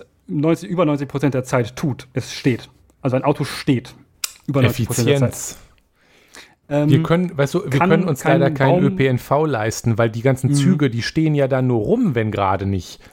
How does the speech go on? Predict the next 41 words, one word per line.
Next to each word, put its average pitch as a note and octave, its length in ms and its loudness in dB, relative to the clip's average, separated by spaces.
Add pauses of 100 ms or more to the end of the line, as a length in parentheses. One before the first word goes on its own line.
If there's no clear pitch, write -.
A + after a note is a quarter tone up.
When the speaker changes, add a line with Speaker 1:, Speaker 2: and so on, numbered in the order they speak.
(100)
Speaker 2:
Rush A2 340 0
Hour G#2 300 -2
ist. - 300 -8 (260)
Das - 120 0
ist - 80 -2
doch G2 80 2
Verschwendung. A#2+ 640 2
Speaker 1:
Mhm. - 40 -12 (760)
Speaker 2:
Entschuldigung, A2+ 380 0
Speaker 1:
Ja. G#2+ 80 4
Speaker 2:
das G#2 180 -2 (200)
konnte G#2 240 -10
ich F#2+ 60 -18
mir A2 80 -16
nicht G2+ 120 -20
verkaufen. - 220 -20 (640)
Speaker 1:
Ja, C#3+ 280 0 (300)
genau, E3+ 180 2
es C3 80 -4
ist D3+ 140 -10
so, F#3+ 240 0 (120)
Autos F3 260 -2
stehen E3 200 0
in D3 80 2
der C#3 120 0
Regel C#3 160 0
in C3+ 40 0
der B2+ 60 -2
Stadt B2+ 200 -6
rum. A#2 180 0 (180)
So, A#2+ 240 -2 (180)
Autos F#3+ 360 0
sind D#3+ 240 0
aus D3 300 -2 (140)
Metall. D3 500 0 (520)
Wie G3 180 0
heiß A3 420 -2
wird E3+ 140 2
es E3 140 -2
in C#3+ 80 2
Autos, D3 600 -2